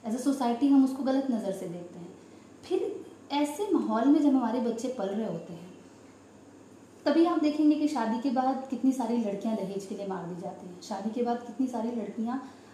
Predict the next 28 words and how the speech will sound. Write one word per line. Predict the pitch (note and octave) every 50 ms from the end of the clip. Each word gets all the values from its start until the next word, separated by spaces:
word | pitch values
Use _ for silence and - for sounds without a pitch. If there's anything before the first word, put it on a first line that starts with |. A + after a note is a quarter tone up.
| - -
अपने | - - B3+ C#4
पति | C#4 - A3+ G3+ - B3+
से | A#3+ - D4 C#4
मार | A#3 G#3 G3 A3 A#3 - -
खा | G#3+
रही | F#3+ F3 F3+ F3 F3
होती | F#3 F3 - - F3+
हैं, | E3+ - - A3
लेकिन | A3+ C#4 C#4 C4+
वो | D4+
आवाज़ | - - - F#3+ G3 G3 G3 G#3+ A#3 A3+
नहीं | A3+ G#3+ G3+
उठाती | F#3+ F#3 - F3 F3 - - F#3
हैं, | F#3 - - -
क्योंकि | - A3 - C4+
उनको | B3+ C4 - B3+
बचपन | G#3 G#3 G3+ - - - C4+ C4 C4+
से | C4 - - C4+ C#4 A#3+
उन्होंने | A#3 A3+ A#3 A#3 A3+
वो | B3+
देखकर | A#3 G#3 A3 A3+ A3+ A3+ - C#4 -
बड़ी | A#3 A#3 A3 A#3 A#3
हुई | A3+ A3 A3 A3
हैं | A3 A3+ B3+ D4 D4 - - - - - - - -
कि | - D4 -
आवाज़ | - G3+ G#3 G#3 G#3 G#3+ B3 A#3+ A#3+
उठाना | A3 A3 - G3+ G3 G3 G#3+ A#3+ C4+ D#4 - - - - - - - - - - - - -
तो | - D4+ D4+ D#4 - - - -